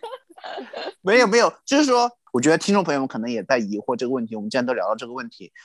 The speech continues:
Speaker 2: 如果作为一个局外人想减肥、想用药的话，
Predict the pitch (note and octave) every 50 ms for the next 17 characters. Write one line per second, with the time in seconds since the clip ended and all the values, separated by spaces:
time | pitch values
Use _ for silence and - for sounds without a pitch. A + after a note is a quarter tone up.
0 | _ _ - E3 F#3+ F3 D3+ B2+ C3 F3 D#3+ D3 C#3+ D3 D#3 - - A2+ B2 B2+
1 | B2 A#2 A#2+ A#2+ A#2+ A#2+ B2 B2+ B2 A2 F2+ - - F#2 A2 - - _ - -
2 | - F#2+ A#2+ C3+ D3 D#3+ D#3 C#3 A#2 A2+ - B2 A#2+ G#2